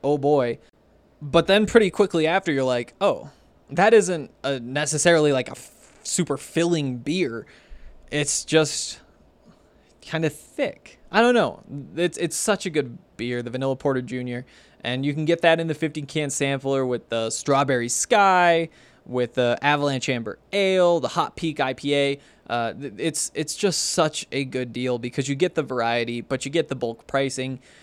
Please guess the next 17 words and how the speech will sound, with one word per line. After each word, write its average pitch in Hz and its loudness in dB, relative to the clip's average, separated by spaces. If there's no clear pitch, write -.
And, 151 2
uh, 151 8
if 151 2
you're 190 4
looking 208 2
for 202 2
food, 190 0
then 160 0
you 170 -2
should 175 -4
probably 185 -2
check 170 -2
out 175 0
the 151 -8
Farmhouse 151 -2
as 131 -8
well. 135 2